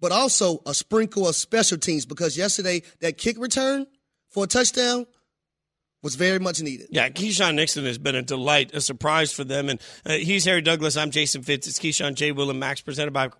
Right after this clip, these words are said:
Speaker 2: Progressive Insurance. Here's what Aaron Rodgers, after the game, had to say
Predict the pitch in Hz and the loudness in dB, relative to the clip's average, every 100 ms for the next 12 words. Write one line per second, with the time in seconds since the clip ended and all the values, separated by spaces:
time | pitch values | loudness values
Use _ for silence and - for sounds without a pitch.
0 | 135 - 139 143 - 135 127 - 160 135 | -8 -4 0 0 0 -4 -4 0 0 -2
1 | - - - 247 285 233 262 202 233 220 | -8 -20 0 2 2 2 2 4 4 4
2 | 190 202 214 196 175 - 190 214 - 220 | 4 6 6 2 0 2 4 4 -2 -6
3 | 214 208 202 185 185 180 - 208 | 0 2 4 2 2 -2 4 4